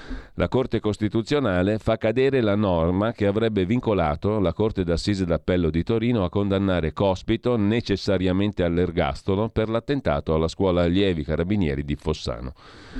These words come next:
Facendo cadere questa norma si apre la via per lo sconto di pena al Cospito. Primo piano ancora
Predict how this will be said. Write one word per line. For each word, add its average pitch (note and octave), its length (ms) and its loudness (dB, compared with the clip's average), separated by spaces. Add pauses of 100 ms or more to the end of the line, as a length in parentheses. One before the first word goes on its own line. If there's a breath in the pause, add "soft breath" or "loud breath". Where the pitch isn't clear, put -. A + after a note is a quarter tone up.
(140)
Facendo A#2+ 360 0
cadere G2 320 0
questa G#2 260 -2
norma F#2 380 0
si F2 120 -2
apre F#2 260 0
la F#2 100 0
via D#2 180 0
per D#2 220 -2
lo E2 100 0
sconto A#2+ 500 -2
di A2 140 -2
pena D#2 500 -2 (140)
al E2+ 300 0
Cospito. D2+ 800 -4 (760)
Primo F#2 300 0
piano F2+ 260 0
ancora E2 420 0